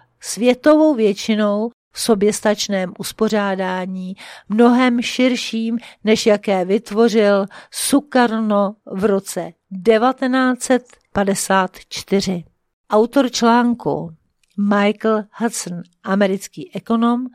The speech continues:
profesor ekonomie na Universitě of Missouri Kansas City a výzkumný pracovník Levyho ekonomického institutu na Barr College,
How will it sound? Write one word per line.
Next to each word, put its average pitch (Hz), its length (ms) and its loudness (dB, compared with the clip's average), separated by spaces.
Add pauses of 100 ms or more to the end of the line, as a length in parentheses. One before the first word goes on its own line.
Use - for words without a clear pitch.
(200)
profesor 214 680 0
ekonomie 220 720 0 (100)
na 185 300 -4 (120)
Universitě 190 840 0
of - 400 -4
Missouri 190 500 -4
Kansas 190 600 -4
City 226 400 -2 (560)
a 196 80 2
výzkumný 277 680 -2
pracovník 240 880 0
Levyho 185 560 0
ekonomického 185 920 -2
institutu 214 840 0 (120)
na 180 140 -6
Barr 180 340 -8 (100)
College, 220 400 0